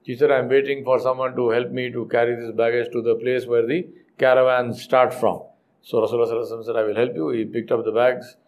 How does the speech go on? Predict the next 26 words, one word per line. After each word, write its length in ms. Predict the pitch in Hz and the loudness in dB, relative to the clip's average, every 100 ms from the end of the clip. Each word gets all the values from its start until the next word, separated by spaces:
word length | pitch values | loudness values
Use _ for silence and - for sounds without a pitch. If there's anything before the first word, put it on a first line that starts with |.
| _ _ | _ _
he 100 | - | -14
picked 220 | 113 123 139 | -10 -4 -2
up 100 | 113 | 0
her 140 | 113 | 0
luggage 360 | 117 123 123 123 - _ _ | 0 0 -2 -6 -18 _ _
on 160 | 98 113 | -12 -8
his 140 | 104 | 0
head, 320 | 127 139 139 - _ _ _ - | 4 4 2 -12 _ _ _ -2
and 320 | 131 139 131 | 2 2 2
he 180 | 135 156 | 2 2
and 180 | 135 | 0
this, 340 | 131 120 - - _ _ _ - | -2 -6 -8 -20 _ _ _ -4
uh, 460 | 123 117 117 113 - | 0 2 2 2 2
elderly 340 | 123 131 127 123 | 0 0 -2 -2
lady, 340 | 127 131 135 | -2 -4 -6
they 140 | 127 123 | 0 2
are 160 | 117 | 4
walking 360 | 120 120 123 123 | 4 2 -2 -8
to 100 | 117 | -6
the, 260 | 117 170 - - _ _ - | -4 -6 -8 -20 _ _ -6
uh, 120 | 113 110 | -2 -2
place 360 | 135 135 131 | 2 4 4
where 160 | 123 120 | 2 2
the 140 | 120 | 2
caravans 420 | 120 120 120 117 | 2 2 2 0
gather. 380 | 113 113 101 92 | 2 2 2 -2